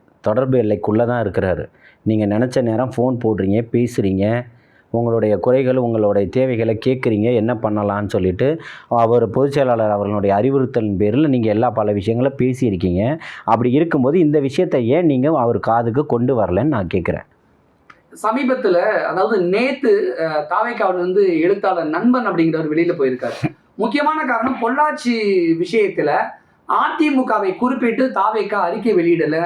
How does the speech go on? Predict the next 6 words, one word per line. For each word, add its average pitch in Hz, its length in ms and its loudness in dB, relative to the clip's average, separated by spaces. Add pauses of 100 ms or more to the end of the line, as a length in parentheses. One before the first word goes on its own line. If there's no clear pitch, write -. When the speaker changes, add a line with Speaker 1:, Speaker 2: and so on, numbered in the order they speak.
Speaker 2:
அப்படிங்கிற 156 320 -2
ஒரு 147 120 -2
பகிரங்கமான 220 600 0
குற்றச்சாட்டை 175 460 -4 (240)
முன் 165 160 -8
வச்சிருக்காரு. - 460 -12